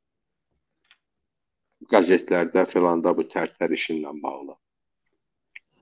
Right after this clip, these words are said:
Mən dəqiqləşdirdim. Bu adam bilavasitə rəy verənlərdən biri olubdur.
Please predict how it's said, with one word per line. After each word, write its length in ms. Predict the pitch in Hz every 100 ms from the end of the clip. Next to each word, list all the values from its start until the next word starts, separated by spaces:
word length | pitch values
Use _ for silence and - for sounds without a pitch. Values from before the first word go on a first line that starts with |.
| _ _ - _ _ -
Mən 160 | 165 160
dəqiqləşdirdim. 920 | 113 101 95 - - 85 85 92 - _ _ _ _ _ _ _ _
Bu 80 | 170
adam 500 | 160 - 85 85 95 - _ _ _ _
bilavasitə 840 | 127 - 185 160 113 101 92 - 87
rəy 200 | 110 104
verənlərdən 680 | 92 87 82 82 82 104 101
biri 160 | 82 78
olubdur. 460 | 67 - _ -